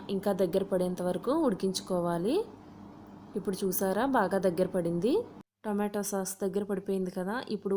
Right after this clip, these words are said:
ఒక ప్లేట్ మీద వేసుకొని చూద్దాము. అది అటు ఇటు జరగకపోతే మనకి టొమాటో సాస్ అనేది తయారైపోయినట్టే. ఇప్పుడు ఒక అర టీ స్పూన్ వెనిగర్ వేసుకొని కలుపుకుందాం.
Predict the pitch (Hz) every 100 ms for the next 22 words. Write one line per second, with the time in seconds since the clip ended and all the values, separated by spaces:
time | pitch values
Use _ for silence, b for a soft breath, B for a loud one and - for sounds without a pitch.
0 | 196 196 196 196 190 208 190 185 180 -
1 | 180 190 320 494 B B B - 208 190
2 | 180 175 185 269 302 226 214 190 185 208
3 | 202 208 196 185 190 190 190 185 247 269
4 | 226 214 269 220 196 190 190 190 185 190
5 | 180 196 269 277 214 196 185 185 185 185
6 | 185 180 214 311 415 B B B _ _
7 | _ _ _ _ _ _ - _ _ -
8 | 202 208 190 190 - 208 214 - 196 196
9 | 196 196 - 220 311 277 208 190 196 190
10 | 185 - 185 208 415 523 B _ _ _
11 | _ _ _ _ _ - 202 196 - 190
12 | 185 226